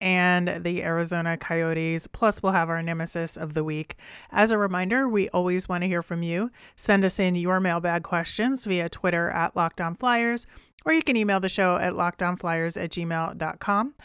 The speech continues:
I am Rachel. I'm on Twitter at R Miriam. That's R M I R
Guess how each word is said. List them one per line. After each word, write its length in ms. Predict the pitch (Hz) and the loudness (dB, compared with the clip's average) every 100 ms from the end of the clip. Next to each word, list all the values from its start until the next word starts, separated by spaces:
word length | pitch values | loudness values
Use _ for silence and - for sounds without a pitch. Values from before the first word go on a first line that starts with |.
| - - _ | -20 -20 _
I 120 | 220 220 | 2 4
am 200 | 190 180 | 4 0
Rachel. 320 | 190 294 311 | 0 2 4
I'm 220 | 285 190 | 4 2
on 120 | 175 | 0
Twitter 340 | 196 185 170 170 | -2 0 0 0
at 280 | 170 175 - | -2 -2 0
R 180 | 180 | 0
Miriam. 520 | 196 175 170 175 262 285 | 2 0 -2 -2 -4 -2
That's 260 | 185 180 | -2 -2
R 460 | - 170 165 175 - | -2 0 0 -2 -2
M 200 | 185 196 | -2 -2
I 180 | 196 196 | 0 0
R 500 | - 165 165 190 | 0 0 0 -4